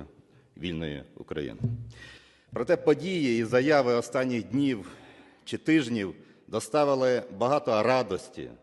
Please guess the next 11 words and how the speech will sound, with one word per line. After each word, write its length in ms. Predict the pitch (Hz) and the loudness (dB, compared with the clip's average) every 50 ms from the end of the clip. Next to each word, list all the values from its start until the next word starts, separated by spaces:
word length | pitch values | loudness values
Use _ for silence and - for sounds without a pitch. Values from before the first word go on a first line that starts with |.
| _ _ _ _ _ _ _ _ _ | _ _ _ _ _ _ _ _ _
у 80 | - | -16
Кремлі. 420 | - - - 123 113 80 67 58 - - _ _ _ _ _ _ _ _ _ _ _ _ _ _ _ - - - - - - - - - _ _ | -14 -10 -10 -10 -10 -10 -12 -14 -16 -20 _ _ _ _ _ _ _ _ _ _ _ _ _ _ _ -16 -16 -16 -14 -16 -20 -20 -20 -20 _ _
Несправедливо, 880 | - 123 139 - 160 165 175 185 170 208 202 185 165 151 143 131 117 95 - - - - - - - - - | -6 -6 -4 0 0 2 2 4 4 4 4 4 4 2 2 2 0 -2 -4 -10 -18 -20 -20 -20 -20 -20 -10
несправедливість 800 | - 135 131 - - 147 147 151 143 165 190 180 175 - - - | -8 -8 -8 -2 0 2 4 4 6 6 6 6 4 2 0 0
і 60 | 165 | -2
зло, 580 | 147 127 135 139 131 104 82 76 71 - - - - - - | -2 0 0 2 2 2 2 0 -2 -6 -12 -20 -20 -16 -12
яке 220 | - - - 139 123 | -10 -4 -2 -2 0
мало 320 | 120 135 147 143 131 123 | 2 2 2 2 2 0
б 100 | 104 107 | -2 -4
бути 200 | 131 131 - 127 | -4 -4 -2 -2
покараним, 760 | - - 110 - - 147 156 151 135 123 107 92 82 73 65 | -2 -2 -2 -2 0 0 0 0 0 -2 -2 -4 -6 -8 -10